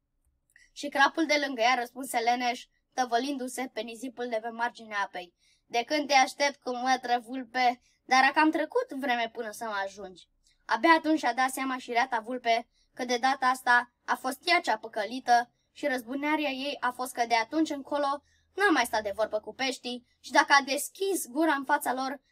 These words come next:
a făcut-o numai ca să înghită. Aceasta a fost povestea de astăzi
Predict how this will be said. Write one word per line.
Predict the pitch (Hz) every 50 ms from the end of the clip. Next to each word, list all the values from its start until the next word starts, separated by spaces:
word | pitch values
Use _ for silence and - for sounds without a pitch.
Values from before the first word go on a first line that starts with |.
| _ _ _
a | 240 247
făcut-o | 247 247 240 - - 262 - 226 220 233 226 _ _ _ _
numai | _ 269 294 285 262 240
ca | 226 233 220
să | - 220 208 208
înghită. | 214 202 196 180 170 - 170 - _ _ _ _ _ _ _ _ _ _
Aceasta | - 269 - 339 349 359
a | 294 294
fost | - 269 262 262 - _ - _ _ _
povestea | - 226 226 240 269 - 247 214
de | 214 208
astăzi | - 247 - - - 269 277 294 277 -